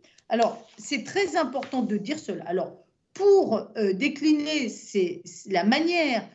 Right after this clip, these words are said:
dont chaque discipline est concernée, je voudrais, euh, faire une référence et inviter tous les auditeurs, les participants,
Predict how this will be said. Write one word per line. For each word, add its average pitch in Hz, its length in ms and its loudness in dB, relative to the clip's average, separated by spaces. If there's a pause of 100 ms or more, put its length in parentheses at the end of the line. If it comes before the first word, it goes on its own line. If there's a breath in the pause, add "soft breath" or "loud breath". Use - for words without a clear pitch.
(200 loud breath)
dont 202 140 0
chaque 233 360 -4
discipline 220 760 -4 (220)
est 220 160 0
concernée, 208 840 -2 (480 soft breath)
je 233 200 0
voudrais, 277 840 -2
euh, 190 260 -2
faire 277 300 0
une 233 120 0
référence 226 800 -4
et 214 140 0
inviter 226 640 -4
tous 359 280 2
les 262 200 2
auditeurs, 202 640 -2
les 220 140 0
participants, 208 960 -6